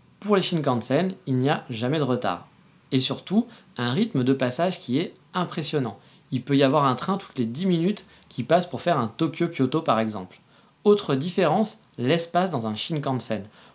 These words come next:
On n'est pas du tout serré. Il y a de la place pour les pieds. Si vous avez même un petit bagage, il peut très bien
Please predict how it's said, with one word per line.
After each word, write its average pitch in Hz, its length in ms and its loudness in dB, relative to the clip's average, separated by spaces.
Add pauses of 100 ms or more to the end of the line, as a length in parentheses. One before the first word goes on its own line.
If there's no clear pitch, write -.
On 127 100 0
n'est 170 220 2 (140)
pas 156 120 4
du 156 140 -4
tout 160 120 -6
serré. 123 360 -2 (340)
Il 113 80 -2
y 113 60 2
a 110 80 2
de 110 60 -2
la 110 100 2
place 143 260 0
pour 185 140 -4
les 185 120 2
pieds. 185 360 0 (180)
Si - 160 -8
vous 120 120 -2
avez 110 160 0
même 170 160 2
un 190 120 0
petit 185 180 -6
bagage, 170 440 2
il 127 60 -8
peut 117 120 -4
très 185 320 -4
bien 180 300 0